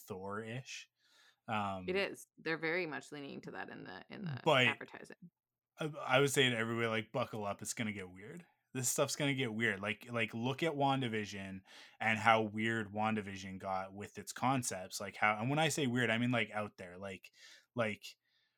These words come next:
Speaker 1: complex, right? Of, like,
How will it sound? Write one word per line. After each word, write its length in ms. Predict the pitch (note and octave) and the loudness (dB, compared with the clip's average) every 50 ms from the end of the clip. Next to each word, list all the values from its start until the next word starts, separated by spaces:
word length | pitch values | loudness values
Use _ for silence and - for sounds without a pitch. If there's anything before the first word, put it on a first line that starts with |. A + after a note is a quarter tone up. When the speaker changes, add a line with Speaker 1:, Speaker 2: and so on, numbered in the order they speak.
| _ _ _ _ _ _ _ _ _ _ _ - | _ _ _ _ _ _ _ _ _ _ _ -6
Speaker 1:
complex, 960 | - - F3 D#3+ C#3+ B2 - - B2+ G2+ F2 - - - - - - - - _ _ _ _ _ _ - | 2 4 6 6 6 4 0 0 0 0 0 -2 -4 -4 -2 -2 -4 -6 -8 _ _ _ _ _ _ 0
right? 360 | B2 G#2+ A2 A2+ A2+ A#2+ - _ _ | 2 2 4 2 2 0 -4 _ _
Of, 260 | - C3+ B2 A2+ A#2 | 0 2 2 2 0
like, 480 | B2+ B2 A#2+ A#2+ A#2 A2+ A2 - - - | 2 4 4 4 4 2 -2 -6 -12 -20